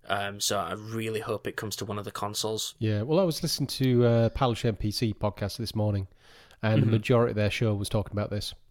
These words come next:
Speaker 2: and it did, it did give me a semi. It sounded really good.
Speaker 1: This is something that it feels like if it did come to consoles, because what you can do is you can go in solo, or you can go in as duo
Speaker 2: Yeah.
Speaker 1: or a part of a team. So if,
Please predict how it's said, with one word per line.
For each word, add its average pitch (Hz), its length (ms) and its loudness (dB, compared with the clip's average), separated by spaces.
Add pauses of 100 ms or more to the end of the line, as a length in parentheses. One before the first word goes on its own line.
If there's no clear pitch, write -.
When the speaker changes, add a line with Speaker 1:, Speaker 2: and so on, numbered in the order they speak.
(220)
Speaker 2:
and 107 460 4
it 107 80 0 (320)
did, 135 640 -4
it 127 160 -2 (200)
did 123 220 -6
give 104 140 -6
me 110 80 0
a 104 60 -2
semi. 101 400 -4
It 135 120 -8
sounded 110 320 -4
really 107 320 -2
good. - 240 -6 (640)
Speaker 1:
This 147 320 4
is 165 120 4
something 143 520 2 (140)
that 113 240 4 (480)
it 135 160 4
feels 135 260 4
like 113 200 0
if - 100 -6
it 101 100 -4
did - 180 -6
come 113 180 -4
to - 80 -4
consoles, 113 680 0 (180)
because 117 400 0
what 120 140 4
you 110 60 -6
can 113 180 -4
do 113 100 -2
is 110 100 -2
you 131 60 -2
can 110 160 -6
go 107 140 0
in 107 100 -6
solo, 110 460 4
or 110 220 0
you 107 60 -2
can 113 140 -8
go 107 120 0
in 107 120 -2
as 107 160 -6 (140)
duo 110 440 2
Speaker 2:
Yeah. 110 260 4
Speaker 1:
or 76 60 -6
a - 40 -10
part 104 260 -4
of 107 60 -10
a 101 40 -8
team. 110 340 -4 (600)
So 110 460 6
if, - 280 -2